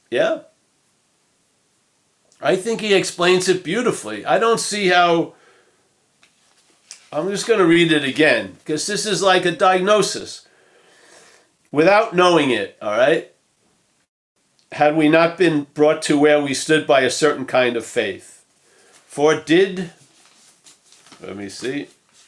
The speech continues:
For did we not believe in our own reasoning? Yeah?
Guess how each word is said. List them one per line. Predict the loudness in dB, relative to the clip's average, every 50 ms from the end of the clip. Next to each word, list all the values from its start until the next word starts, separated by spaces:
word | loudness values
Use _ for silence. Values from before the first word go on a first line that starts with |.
| _ _ _ _ _ _ _ _ _ _ _
For | _ _ -6 0 0 0
did | 0 0 0 0 0 0 0 -2
we | -2 -2 0 0 0 2
not | 2 4 2 2 0 0
believe | 0 0 0 2 2 2 2 2 0 0
in | 2 2 4
our | 4 4 4
own | 4 4 4 2 2
reasoning? | 0 -2 -2 -2 0 -2 -2 -2 -2 -6 -8 -14 -20 -20 _ _ _ _ _ _ _ _ _ _ _ _ -10
Yeah? | -6 -4 -2 -2 -4 -6